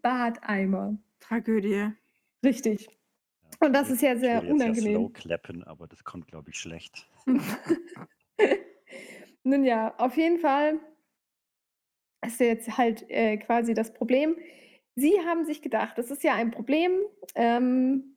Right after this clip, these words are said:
Speaker 1: es gibt nicht immer überall Mülleimer und, ähm, es riecht ja auch sehr unangenehm, wenn es irgendwie lange im Mülleimer bleibt und wenn man das in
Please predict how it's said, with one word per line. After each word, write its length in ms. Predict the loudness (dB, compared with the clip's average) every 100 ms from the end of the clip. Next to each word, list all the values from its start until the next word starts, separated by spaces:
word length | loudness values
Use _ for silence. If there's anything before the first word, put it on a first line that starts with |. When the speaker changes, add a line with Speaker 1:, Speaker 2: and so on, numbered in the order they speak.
| _ -2
Speaker 1:
es 180 | 0
gibt 180 | -2 0
nicht 200 | 0 0
immer 200 | 2 2
überall 360 | 2 0 2 4
Mülleimer 800 | 4 4 4 2 2 2 0 -4 _ _ _ _ _ _
und, 760 | 2 4 4 2 2 0 -6 -4
ähm, 580 | 0 2 4 2 0 -2
es 200 | -6 2
riecht 260 | 2 4 2
ja 180 | 2
auch 80 | 0
sehr 180 | -2 0
unangenehm, 560 | 2 4 4 4 4 4
wenn 140 | 4
es 120 | 2 2
irgendwie 180 | 4
lange 260 | 4 4 4
im 100 | 4
Mülleimer 480 | 4 2 2 4 2
bleibt 460 | 4 4 4 2
und 100 | 2
wenn 100 | 2
man 140 | 2 2
das 160 | 0
in 180 | -2 -2